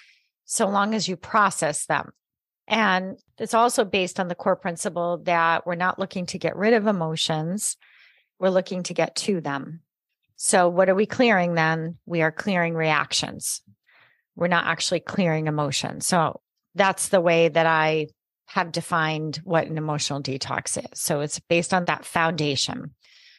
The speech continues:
So then once you get the foundation, then it's like, then the next natural question is, well, then how do you process your emotions? And that is when cleanse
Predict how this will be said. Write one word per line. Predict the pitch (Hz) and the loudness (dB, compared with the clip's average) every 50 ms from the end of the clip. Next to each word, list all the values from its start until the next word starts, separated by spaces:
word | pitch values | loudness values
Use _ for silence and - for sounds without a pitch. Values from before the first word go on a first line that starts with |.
| _ _ - | _ _ -2
So | - 220 | 0 2
then | 196 202 202 196 190 196 - | 2 4 2 2 0 -2 -2
once | 202 202 202 202 - | 0 0 0 2 2
you | 214 | 2
get | 175 175 - | 0 2 0
the | - 165 | -2 -2
foundation, | - 185 175 170 170 165 240 269 302 320 - - - 185 170 170 | 0 0 0 0 2 4 4 4 4 4 4 4 2 2 2 2
then | 170 175 | 0 0
it's | 156 - | 2 0
like, | 175 160 151 - _ _ _ _ | 0 -2 -2 -6 _ _ _ _
then | - 156 160 165 | -2 -2 0 -2
the | 160 | -4
next | 156 160 180 180 170 - - - - | -4 -2 -2 -2 -2 -2 -4 -4 0
natural | 180 156 156 147 - - 165 | 0 0 0 0 -2 -6 -6
question | - - - 269 285 - - - 165 160 | -2 0 0 0 2 0 -2 -2 -2 -2
is, | 156 156 151 - | -2 -4 -2 -4
well, | 160 160 | -2 -2
then | 151 160 156 | 0 0 0
how | 165 170 160 | 0 0 0
do | 151 | 0
you | 151 151 | -2 -2
process | - 156 143 135 - - - - | -2 -2 -2 -2 -4 -8 -6 -6
your | 156 - | -6 -4
emotions? | - 170 240 330 330 - - - - 92 - - - _ - - - - _ _ _ _ _ _ _ _ | -2 0 0 0 0 -2 -4 -6 -6 -8 -10 -12 -12 _ -20 -20 -20 -20 _ _ _ _ _ _ _ _
And | - 165 165 170 | -2 -2 0 2
that | 160 156 156 160 | 2 2 2 2
is | 160 156 156 156 | 0 -2 0 0
when | 160 147 147 156 151 | 0 0 0 -2 -6
cleanse | - - - 233 208 202 190 180 180 175 156 - - - | -8 -2 0 2 4 4 4 2 0 -2 -2 -2 -2 -4